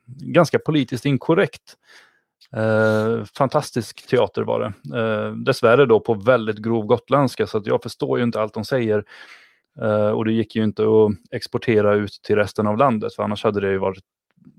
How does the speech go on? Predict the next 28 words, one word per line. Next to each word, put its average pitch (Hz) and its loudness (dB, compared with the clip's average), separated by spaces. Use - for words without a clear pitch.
jättestort, 117 -4
vill 110 -4
jag 110 4
lova, 101 0
för - -12
att - -16
det 107 -6
var, 101 0
alltså, 110 -6
i 117 2
revyväg 117 4
så 107 -4
är 98 0
det 101 -2
det 98 -2
mest 101 -4
geniala 104 0
jag 98 0
har 101 -2
sett. - -6
Eh, 104 2
men 110 2
lite 151 0
väl 107 0
hård 98 -2
dialekt, 101 -4
så - -8
att - -16